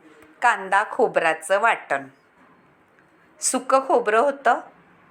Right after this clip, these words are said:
आणि कांदा हे भाजून आपण वाटण केलेलं आहे. मैत्रिणींनो, मी परत परत सांगते, त्याच्यामुळे तुमच्या लक्षात नक्की राहील हे भोकरी वरण करायचं.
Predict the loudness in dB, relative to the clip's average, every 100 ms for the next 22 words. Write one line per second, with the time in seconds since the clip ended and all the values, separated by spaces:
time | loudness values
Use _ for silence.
0 | _ _ _ -4 -4 -4 -2 -2 0 -2
1 | -2 -6 -4 -2 0 -2 -2 -8 -10 _
2 | _ _ _ _ _ -4 0 2 2 0
3 | -4 -4 -6 -4 -2 0 0 -4 -14 -18
4 | -20 -20 -20 -20 -20 -12 -2 -2 0 -2
5 | 0 0 -2 -6 -10 -20 _ _ -20 -6
6 | -2 0 -2 -2 -2 -2 -2 -2 -2 -4
7 | -6 -6 -20 -20 -8 -4 0 0 0 -2
8 | -4 -2 0 2 0 -2 -4 -2 -4 -4
9 | -2 2 2 2 -4 -8 -18 -6 -4 0
10 | 0 0 0 2 4 2 0 0 0 -2
11 | -6 -2